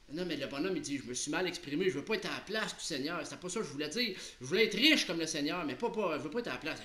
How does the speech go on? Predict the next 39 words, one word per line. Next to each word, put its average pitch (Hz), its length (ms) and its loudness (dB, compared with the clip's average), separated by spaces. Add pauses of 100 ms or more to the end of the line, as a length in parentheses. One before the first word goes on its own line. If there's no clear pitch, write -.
Écoute, 147 180 -4
ben, 151 140 -2 (160)
premièrement, 170 480 4
vieux 175 240 -4
comme 139 160 -2
qui, 185 160 -4
il 147 60 -6
doit 139 100 -4
pas 160 100 -4
y 151 60 0
rester 139 240 -4
grand 123 240 -6
temps. 233 280 -4 (360)
Euh, 143 300 2
puis 131 140 -8
si 180 160 -2
je 175 100 -6
pouvais 143 360 -4
vivre 151 120 0
éternellement 139 500 -2
de 147 40 0
même, 147 200 -2
ça 135 80 -8
me 110 60 -12
tente 113 140 -10
pas 143 80 -8
pantoute. 156 340 -6
Puis 135 100 -10
il 139 40 -10
s'est 147 160 -4
dit, 190 460 -6
euh, « - 40 -12 (1000)
Oui, 214 160 -4
mais 104 120 -8 (140)
ma 107 100 -12
femme, 208 320 -8
mes 127 120 -4
dix-huit 127 380 -8
enfants, 143 280 -10